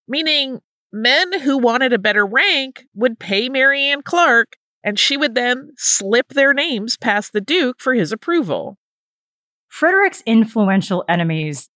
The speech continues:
Speaker 2: took notice of this. In January of eighteen oh nine, Gwilym Wardle,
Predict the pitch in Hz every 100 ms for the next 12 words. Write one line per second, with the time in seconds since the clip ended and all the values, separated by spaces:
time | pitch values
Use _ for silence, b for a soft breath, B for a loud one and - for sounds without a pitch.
0 | _ _ _ - 202 - 165 160 135 127
1 | - - 147 139 131 - - - _ _
2 | _ 240 269 208 269 339 349 330 302 277
3 | 226 208 214 214 202 180 185 208 185 165
4 | 160 156 302 359 302 214 175 156 147